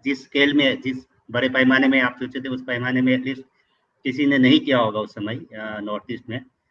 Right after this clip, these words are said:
तो आपको क्या-क्या challenges face करना पड़ा उसको, अ, एक प्रकार से business model बनाने में?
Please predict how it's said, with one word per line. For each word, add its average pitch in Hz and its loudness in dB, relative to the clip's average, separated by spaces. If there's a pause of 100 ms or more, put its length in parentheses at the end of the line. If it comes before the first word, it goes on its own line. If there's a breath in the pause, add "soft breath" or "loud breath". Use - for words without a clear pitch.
(300)
तो 143 -4
आपको 180 -2
क्या-क्या 175 0
challenges 143 2
face 117 -6
करना 101 -8
पड़ा - -18 (680)
उसको, 113 -8
अ, 104 -10 (280)
एक 117 -10 (100)
प्रकार 120 -4
से 120 -8
business 117 -6
model 107 -6
बनाने 92 -12
में? 87 -18